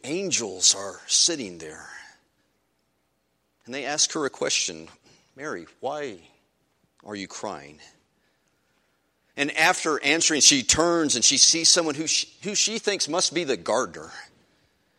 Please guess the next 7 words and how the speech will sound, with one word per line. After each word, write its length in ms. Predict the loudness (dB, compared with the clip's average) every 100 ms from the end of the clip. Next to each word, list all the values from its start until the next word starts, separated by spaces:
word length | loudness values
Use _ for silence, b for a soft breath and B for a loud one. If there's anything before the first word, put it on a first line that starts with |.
| _ _ _ _ -8
And 120 | -2
he 240 | 0 2
asks 320 | 2 2 2 0
her 140 | -4
the 100 | 0
same 360 | 0 -2 -4 -8
question, 720 | -6 -2 -2 -2 -10 -14